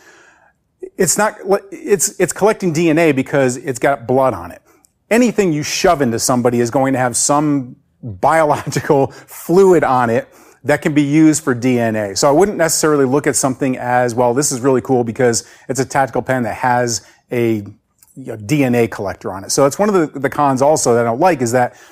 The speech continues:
that these companies will load these pens up with a whole bunch of different features that are tactical,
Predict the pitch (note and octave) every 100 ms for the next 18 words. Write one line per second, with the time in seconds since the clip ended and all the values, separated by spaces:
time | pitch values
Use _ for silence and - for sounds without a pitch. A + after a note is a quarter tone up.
0 | _ _ _ _ - C3+ C#3 - F3+ F3
1 | C#3 C#3 C3+ D#3 D#3 D3 - C#3 C3+ D#3
2 | C3 C3+ F3 B2+ A2+ G3 F3+ E3 C#3 -
3 | A2+ - G#3+ - B2+ B2 B2 A#2 - D3
4 | - - B3+ E3 C3+ C3+ _